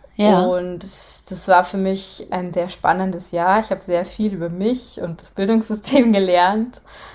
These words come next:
Speaker 2: Ähm,
Speaker 1: Ja.
Speaker 2: und das war sicherlich sehr gut, nochmal die andere Seite der Medaille zu sehen. Aber ich hab gemerkt,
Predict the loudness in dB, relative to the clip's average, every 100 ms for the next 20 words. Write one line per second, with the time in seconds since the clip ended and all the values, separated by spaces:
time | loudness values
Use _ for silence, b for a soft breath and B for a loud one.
0 | B -16 0 2 4 2 0 -4 -8 -10
1 | -12 -12 -8 -8 -8 -10 -10 -4 -2 -2
2 | -4 -4 -4 -4 -8 -14 -14 -4 -2 -2
3 | -2 -2 -2 -4 -6 -6 -2 0 0 -2
4 | 0 0 0 -4 -4 -2 0 0 -2 -8
5 | -10 -6 -6 -4 -8 -8 -10 -10 -10 -8
6 | -8 -8 -14